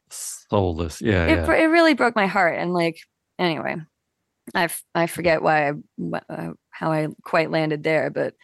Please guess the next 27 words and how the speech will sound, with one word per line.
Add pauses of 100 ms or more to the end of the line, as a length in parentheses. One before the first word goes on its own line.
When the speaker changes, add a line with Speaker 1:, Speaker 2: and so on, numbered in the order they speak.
(140)
Speaker 2:
I
just
had
bad
teacher
Speaker 1:
Well,
Speaker 2:
experiences.
And
Speaker 1:
yeah,
yeah. (280)
That's
a,
I
mean,
Speaker 2:
Oh,
yeah,
I
don't
do
sh-,
I
don't
do
Speaker 1:
it,
Speaker 2:
shit
that,
like,